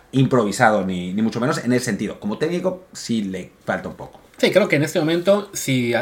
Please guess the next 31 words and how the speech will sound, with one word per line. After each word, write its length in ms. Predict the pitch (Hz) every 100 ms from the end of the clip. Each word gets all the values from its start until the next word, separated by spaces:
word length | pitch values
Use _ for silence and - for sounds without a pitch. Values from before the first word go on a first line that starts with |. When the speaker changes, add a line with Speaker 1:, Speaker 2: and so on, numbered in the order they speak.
| -
Speaker 2:
si 140 | - 139
acaba 220 | 170 180
siendo 200 | 180 165
Jimmy, 400 | 156 185 202 202
me 120 | 139 113
parece 260 | 120 127
una, 140 | 143 139
una 180 | 135 139
opción 200 | 143 135
razonable, 640 | 135 151 160 165 208 - -
y 100 | 135
a 80 |
su 140 | 117 135
vez, 340 | 147 170 - - _ -
que 120 | 135
Rafa 260 | 147 151 139
sea 200 | 165 135
como 180 | 131
que 100 | 120
la 120 | 113 110
alternativa, 600 | 110 120 110 165 131 120
el, 400 | 139 110 110 104 - - _
el, 800 | 143 135 131 127 123 120 120 - - _ _ _ _ _ -
el 180 | 143 139
primer 260 | 151 196 185
número 280 | 214 175 151
al 80 |
que 80 | 131
van 140 | 127 151
a 40 |
marcar, 520 | 120 113 143 170 -